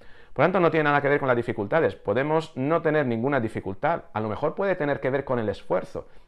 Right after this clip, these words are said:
Tenemos que esforzarnos, detenernos un rato y, y establecer cuál es esa línea de acción.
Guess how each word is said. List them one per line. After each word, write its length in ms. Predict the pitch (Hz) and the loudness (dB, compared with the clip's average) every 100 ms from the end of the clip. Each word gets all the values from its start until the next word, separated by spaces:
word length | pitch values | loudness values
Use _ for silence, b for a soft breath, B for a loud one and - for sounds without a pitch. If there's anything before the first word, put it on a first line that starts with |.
| b | b
Tenemos 320 | 110 107 107 | 0 2 0
que 80 | 110 | -4
esforzarnos, 840 | 101 110 107 143 143 165 180 - | -2 -2 0 0 0 0 -4 -4
detenernos 680 | 110 98 107 113 113 117 - | -4 -2 0 2 0 -2 -4
un 120 | 120 | -4
rato 400 | 123 139 151 175 B B B B | 0 0 2 0 B B B B
y, 380 | 120 127 - 127 | 2 2 0 -2
y 120 | 117 | 0
establecer 600 | 113 - 117 101 135 135 | 0 0 0 2 2 0
cuál 260 | 113 104 | 0 4
es 180 | 135 160 | 4 2
esa 240 | 107 - 98 | -2 -4 -4
línea 300 | 98 95 90 | -4 -4 -6
de 120 | 87 | -8
acción. 480 | 82 - 95 76 | -10 -10 -8 -8